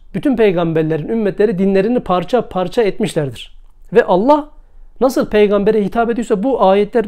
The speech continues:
ben de okuduğum zaman bana, siz de okuduğunuz size, yarın bizim çocuklarımız okuduğunda da onlara söylüyor. Diyor ki, bana da sesleniyor. Gerçek şu ki dinlerini parça parça edenler, eden kimseler ve kendilerini grup grup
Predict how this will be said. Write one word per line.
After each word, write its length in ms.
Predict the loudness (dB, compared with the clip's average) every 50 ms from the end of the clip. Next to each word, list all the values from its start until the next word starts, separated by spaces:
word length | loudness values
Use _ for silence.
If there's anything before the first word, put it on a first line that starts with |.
| -6 -8 0 4
ben 200 | 6 6 6 6
de 40 | 6
okuduğum 340 | 4 4 2 0 0 0
zaman 280 | 2 0 0 0 -2 0
bana, 300 | 0 0 2 0 -2 -4 -10 -18 -20 -20 -20 -18
siz 280 | -2 0 2 2 4
de 60 | 4
okuduğunuz 460 | 4 4 4 2 0 0 0 0 -2 -4
size, 400 | -4 -4 0 2 2 2 2 0 -8 -20 -20 -6 0
yarın 340 | 2 4 4 4 2 2 0
bizim 180 | -2 -4 -4 -4
çocuklarımız 560 | -2 -2 -2 -2 -2 -2 -2 -2 -2 -2 -4
okuduğunda 460 | -4 -4 -6 -4 -4 -2 -2 -2 -2
da 80 | 0 0
onlara 320 | 0 0 0 0 0 -2
söylüyor. 280 | -2 -2 -4 -4 -2 0
Diyor 160 | 0 0 2
ki, 220 | 0 -2 2 4
bana 200 | 6 6 8 6
da 80 | 6 4
sesleniyor. 400 | 2 0 0 0 -2 -4 -4 -8 -12 -16 -20 -20 -20 -20 -20 -16 -6 4
Gerçek 340 | 6 6 6 6 4 0 0
şu 160 | -2 -2 -2
ki 160 | -2 0 0
dinlerini 480 | 2 4 6 6 6 6 6 4 4 6
parça 360 | 6 6 6 4 2 0 4
parça 300 | 4 4 4 4 4 2
edenler, 480 | 2 4 4 4 4 4 4 2 2 0 0
eden 260 | 0 2 4 4 4 4
kimseler 540 | 0 -2 0 0 0 -2 -2 -6 -10 -14 -18 -20 -20 -20 -20 -20 -20 -20 -20 -20 -20 -20 -20 -20 -20 -20 -20 -20 -20 -20 -4 2
ve 120 | 2 2 6
kendilerini 540 | 6 6 8 8 8 8 8 8 8 8 4
grup 480 | 4 4 4 6 6 6 6 4 4
grup 280 | 4 4 4 4 2